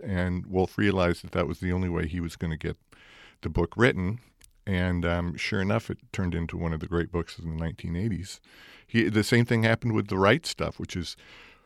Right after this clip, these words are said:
Wolfe's great book of the nineteen seventies, um, and one of the great pieces of Americana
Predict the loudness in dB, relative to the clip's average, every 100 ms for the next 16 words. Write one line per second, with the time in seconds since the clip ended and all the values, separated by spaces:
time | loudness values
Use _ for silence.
0 | 0 2 2 2 2 2 0 -4 -4 -2
1 | -2 -2 -6 -6 -2 0 0 -4 -8 -8
2 | -4 -2 -2 -4 -2 -2 -2 -4 0 0
3 | 0 -6 -6 -8 -8 -6 -4 -4 -4 -4
4 | -2 -4 -8